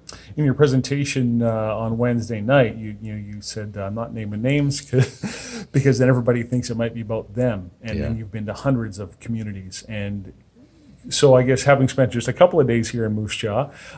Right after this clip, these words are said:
Speaker 1: uh, parallels to, and maybe you don't have to be specific, but I suspect you've seen already parallels to things you find in other communities, things that we think maybe as residents are,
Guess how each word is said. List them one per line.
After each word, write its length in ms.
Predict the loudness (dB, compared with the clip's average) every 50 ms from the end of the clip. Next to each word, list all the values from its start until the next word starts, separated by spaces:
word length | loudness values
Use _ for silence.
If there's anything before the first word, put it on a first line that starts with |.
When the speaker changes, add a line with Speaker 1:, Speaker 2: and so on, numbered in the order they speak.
| 0
Speaker 1:
uh, 380 | 4 4 6 6 6 4 2 0 -2 -6 -8 -8 -10 -14 -20 _ _ _ 2
parallels 640 | 6 8 10 10 10 8 8 6 6 4 0 -2
to, 520 | -2 -2 -2 -2 -2 -4 -6 -6 -8 -10 -12 -16 -18 -20 -20 -20 -20 -20 -20 -20 -20 -20 -20 _ _ _ -10
and 100 | -8 -6
maybe 180 | -6 -6 -4
you 60 | -4 -4
don't 80 | -4
have 120 | -4 -6 -8
to 80 | -8
be 60 | -10
specific, 520 | -10 -8 -8 -6 -4 -2 -2 -4 -4 -8 -8
but 100 | -6 -6
I 80 | -6
suspect 400 | -6 -8 -6 -4 -2 -2 -2 -2
you've 100 | -4 -4
seen 220 | -2 0 2 2 4
already 320 | 4 4 4 4 4 2
parallels 560 | 0 -4 -2 0 0 0 2 0 0 -2 -4 -6
to 240 | -6 -6 -6 -6 -8 -12 -18 -12 -6
things 220 | -2 -2 0 0
you 60 | -2 -2
find 260 | 0 2 2 2 2
in 60 | 0
other 160 | -2 -2 -4
communities, 480 | -2 0 0 0 0 -2 -4 -4 0 4
things 180 | 6 6 8
that 100 | 8 6
we 160 | 6 4 2 2
think 240 | 4 2 2 4
maybe 240 | 4 2 4 4 4
as 120 | 4 6 8
residents 440 | 8 8 8 6 4 4 4 6
are, 240 | 8 8 8 6 4